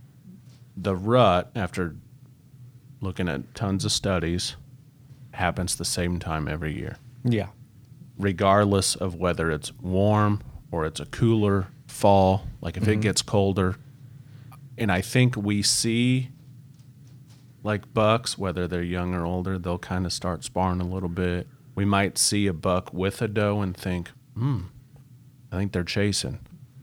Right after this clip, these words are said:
Speaker 1: Th-, they're, I don't know how to say it, but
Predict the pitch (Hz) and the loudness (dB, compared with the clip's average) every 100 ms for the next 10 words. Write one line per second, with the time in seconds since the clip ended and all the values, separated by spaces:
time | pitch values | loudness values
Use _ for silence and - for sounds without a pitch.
0 | - - - - - - 90 - - - | -20 -20 -20 -6 -6 -6 -10 -10 -16 -4
1 | 110 101 - - - - - - - - | 0 0 -4 -18 -12 -10 -10 -12 -16 -20
2 | - - 90 90 85 90 80 - 82 71 | -18 -8 -4 -2 -2 -2 -4 -4 -2 -4
3 | - - | -6 -8